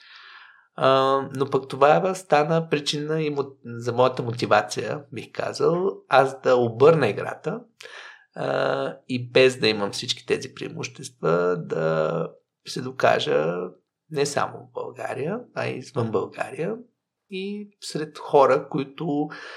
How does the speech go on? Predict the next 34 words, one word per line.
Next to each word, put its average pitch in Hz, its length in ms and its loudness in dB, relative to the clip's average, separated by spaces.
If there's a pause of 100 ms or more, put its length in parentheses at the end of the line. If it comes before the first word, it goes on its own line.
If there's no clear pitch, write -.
(1040)
така - 220 0
няма 151 220 6
да 147 140 -2
погледнат 123 500 4
от - 80 -16
какво 117 280 2
семейство 110 500 -4
и 104 80 -8
какво - 280 -2
потекло - 460 -2
съм 98 260 -8
аз, 185 440 0
а, 131 600 2
дали 107 340 0 (240)
родителите 101 420 -8
са - 60 -10
ми 98 120 -14
богати, 135 840 0
дали 101 200 -12
са - 140 -10
бедни, 156 360 4
дали 104 220 0
са - 140 -6
образовани 135 520 2
или 104 160 -6
необразовани, 160 920 -2
а 139 480 0 (120)
да 127 240 -12
погледнат, 120 720 -2
а, 151 340 2
какви 147 260 -10
качества 123 440 -2
имам 156 200 4
аз - 360 0